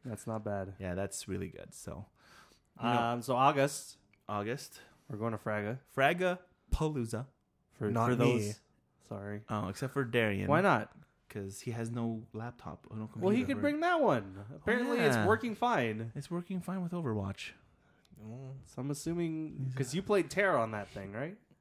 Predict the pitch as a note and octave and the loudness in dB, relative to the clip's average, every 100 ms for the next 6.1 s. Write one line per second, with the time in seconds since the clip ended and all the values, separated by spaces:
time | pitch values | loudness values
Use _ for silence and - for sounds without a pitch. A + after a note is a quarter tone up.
0 | _ _ _ - D#3+ F#3+ G#3 G#3 F3 D3+ | _ _ _ -8 -6 -2 0 2 2 4
1 | A3 A3 E3+ E3 C3 F#3+ - F3 E3+ E3+ | 4 4 4 2 6 8 8 8 4 2
2 | - C#3 C#3+ C#3+ C#3 C#3 B2+ G#2+ - - | 4 4 6 4 4 4 4 2 -4 -18
3 | - - _ - B2+ C3 C3 B2+ A2+ A#2 | -20 -20 _ -6 -2 -2 -2 -2 -2 -2
4 | G#2+ G#2 G2+ G#2+ - _ _ _ _ _ | -4 -4 -4 -6 -12 _ _ _ _ _
5 | A#2 G#2 G#2+ A#2+ - - A2+ G#2+ G#2+ A2+ | -4 -2 -2 -6 -10 -4 -2 0 0 -2
6 | C3+ | -4